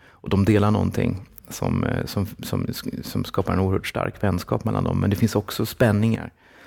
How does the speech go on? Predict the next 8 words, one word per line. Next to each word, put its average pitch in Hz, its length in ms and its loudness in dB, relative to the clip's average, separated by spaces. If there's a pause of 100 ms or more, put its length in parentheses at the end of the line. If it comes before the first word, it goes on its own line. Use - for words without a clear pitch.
(200)
Och, 90 380 2
ehm, 87 500 2 (580)
Josef 98 320 -2
Roth 101 160 2
är - 120 0
arg 98 280 4
för - 180 -4
att - 340 -4